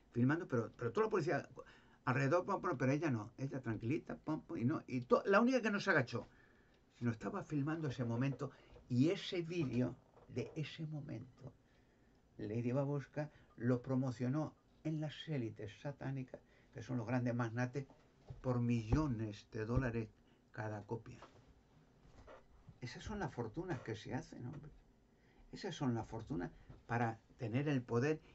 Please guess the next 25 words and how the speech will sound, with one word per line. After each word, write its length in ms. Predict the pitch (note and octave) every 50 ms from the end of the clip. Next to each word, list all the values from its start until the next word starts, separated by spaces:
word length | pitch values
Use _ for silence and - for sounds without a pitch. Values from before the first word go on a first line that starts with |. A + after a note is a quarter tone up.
| - - _
y 120 | - C3+ B2
tenerlas 600 | B2+ B2+ B2 D#3 F3+ G#3 G#3+ F#3+ C3 - - - - - -
a 160 | - C3+ C3 - - _ _ -
todos 420 | A3 F#3+ C3+ G#2+ - - - - _ _ _ _ _ _ - - _ - - - - - - - - -
bajo 400 | A#2 A2 A2 G#2 G#2+ A#2 A2 G#2+
la 100 | G#2 G#2
manga. 400 | G#2 A2+ G#2+ G2 F2+ - - - - - - - - - - _ - - - - _ -
¿Quiénes? 480 | - D#3 D#3+ E3+ F#3 F3+ D#3 A#2+ G2+ - - - _ _ _ _ _ _ _ _ _ _ _ _ _ _ -
Lo 180 | - A2+ A2
que 100 | A#2 A#2
dijo, 480 | B2+ G3+ G#3 - - A#2 G#2+ G2+ G2+ - - - _ _ _ _ _ _ - _ _ _ -
eh, 380 | A2+ A2+ A2+ A2 G#2+ G#2 G2 G2+
Karen 260 | - B2+ A#2+ A#2 G#2 G#2 -
Hughes, 460 | - F#3 A3 A3 F3 A#2+ G2+ - -
que 140 | - - -
eso 140 | G#2+ - C3+
está 180 | A#2+ - A#2+ G#2+
en 100 | G#2+ G#2
vídeo, 220 | D3 E3 D#3 -
se 100 | G#2+ C#3+
puede 160 | A#2 A#2+ A#2+
ver, 100 | B2 B2 - - - - - _ _ - _ _ _
que 160 | - A#2+ A2+ A#2
las 280 | A2+ G#2+ - - -
élites 520 | B2 A#2+ A#2+ B2 B2 A#2+ - D3 D#3 -